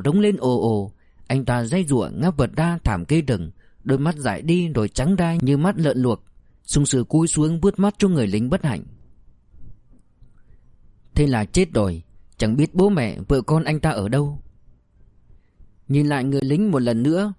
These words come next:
rồi Sung Sử quay gót, chợt nảy ra một ý nghĩ mới. Sung Sử quay lại nhặt lấy khẩu súng trường, anh mở cò bấm ra xem, bên trong còn năm viên đạn vàng chói.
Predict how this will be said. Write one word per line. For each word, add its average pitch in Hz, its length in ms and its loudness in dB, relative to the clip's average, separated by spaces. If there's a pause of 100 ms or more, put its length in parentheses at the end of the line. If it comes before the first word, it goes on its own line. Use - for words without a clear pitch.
rồi 123 160 2
Sung 131 220 0
Sử 120 200 0
quay 143 200 0
gót, 170 260 0 (520)
chợt 123 180 0
nảy 117 220 0
ra 151 220 0
một 123 180 -2
ý 131 140 -2
nghĩ 151 160 0
mới. 160 360 -2 (360)
Sung 156 200 0
Sử 139 180 0
quay 208 200 2
lại 135 320 -2
nhặt 107 220 -2
lấy 170 160 0
khẩu 107 220 0
súng 190 220 2
trường, 98 340 -2 (400)
anh 170 200 0
mở 120 140 0
cò 110 240 0
bấm 143 260 0
ra 139 160 0
xem, 123 340 -6 (260)
bên 127 180 0
trong 123 260 0
còn 104 200 -2
năm 160 160 0
viên 175 200 0
đạn 104 200 -2
vàng 101 200 0
chói. 113 360 -2